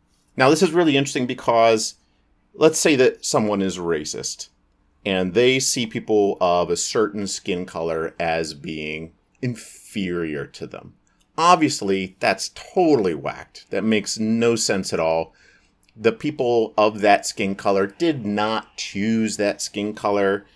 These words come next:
They weren't involved in that decision at all. And there's absolutely nothing that merits them being considered inferior.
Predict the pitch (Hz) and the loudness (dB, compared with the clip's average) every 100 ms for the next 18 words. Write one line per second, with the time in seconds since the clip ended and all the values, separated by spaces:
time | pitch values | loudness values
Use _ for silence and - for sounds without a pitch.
0 | _ - 107 120 110 104 98 85 87 98 | _ -4 -2 -2 -2 -4 -4 0 2 2
1 | 92 92 92 95 90 92 - 98 95 90 | 0 -2 -4 -4 -6 -10 -8 -8 -6 -4
2 | 85 82 82 82 - _ _ _ - 87 | -2 0 0 -2 -8 _ _ _ -8 -6
3 | 87 90 - - 117 135 127 131 107 - | -2 -2 -2 -4 0 0 -2 -8 -8 -6
4 | 101 107 113 143 139 135 110 107 101 107 | -4 -2 -2 0 0 0 -4 -2 -2 -2
5 | 98 95 92 98 85 - - - - _ | -4 0 2 2 0 -2 -6 -6 -8 _
6 | _ _ - 95 90 87 87 85 98 - | _ _ -4 -4 -4 -6 -8 -8 -10 -6
7 | 85 82 80 - 80 - 170 143 76 | -6 -6 -10 -12 -16 -12 -8 -6 -8